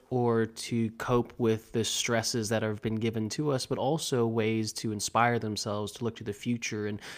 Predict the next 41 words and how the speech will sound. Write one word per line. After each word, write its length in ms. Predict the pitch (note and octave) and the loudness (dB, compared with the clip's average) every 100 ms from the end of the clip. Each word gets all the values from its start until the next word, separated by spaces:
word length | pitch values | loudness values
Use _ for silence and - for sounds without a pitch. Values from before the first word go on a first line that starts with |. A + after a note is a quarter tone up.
| - | -4
shift 400 | - C3+ - - | 2 2 2 4
positive 420 | A#2+ G#2+ G#2+ G2+ | 6 6 2 -2
habits 400 | G#2 A2 G#2+ - | 0 0 0 -4
and 80 | G#2 | -4
routines. 440 | G#2 - F3+ D#3 | -4 -2 -2 -2
And 100 | A#2+ | -2
I 60 | A2+ | -2
think 200 | B2+ A#2+ | -2 -2
maybe 320 | B2 D#3+ C3 | -2 0 0
this 220 | G#2+ - | 0 -2
is, 140 | A2 A2+ - | -4 -4 -2
uh, 220 | A2+ G#2+ G#2+ | -2 0 2
one 180 | A2+ | 2
of 60 | A2 | 4
those 280 | A2+ G#2+ - | 2 0 -2
things 240 | G#2+ G#2 | -2 -2
that 200 | A2 G2 - - | -2 -4 -6 -6
if 200 | A2+ A#2 | -4 2
you're 460 | A2 G#2+ G#2 F2+ - | 2 4 0 -2 -6
new 340 | A2 A#2 C3+ C3+ | -2 2 4 2
to 440 | - A#2+ A2+ A2 | 2 2 4 2
the 60 | A2 | 0
conversation 580 | A2 G#2+ G#2+ G#2 - | 0 -2 0 -2 -2
of 80 | G#2 | -6
oils, 480 | - A2 A2 G#2+ G#2+ | 0 0 2 0 -2
or 220 | D#2 G2+ | -2 -2
it's 120 | G2 G#2+ | -2 -4
a 80 | |
brand 340 | G2+ A2+ A2+ A2 | -2 2 2 2
new 140 | A2+ | 0
thing, 260 | A2+ A2+ A2+ | 0 0 2
or 120 | G#2 | 0
you 100 | G#2 | 0
actually 220 | G#2 - | -2 -2
have 120 | G#2 | -2
no 300 | G#2+ G#2+ G#2+ | 0 2 2
awareness 500 | F#2+ G#2+ A2 G#2+ G#2 | 2 2 2 0 -2
around 260 | G2+ G2+ G#2 | -2 -2 0
how 240 | A2 G2+ | 0 -2
essential 460 | F#2 G#2 G#2+ - G2+ | -2 -4 -4 -4 0
oils 380 | A2+ A2 G#2 | 2 0 -2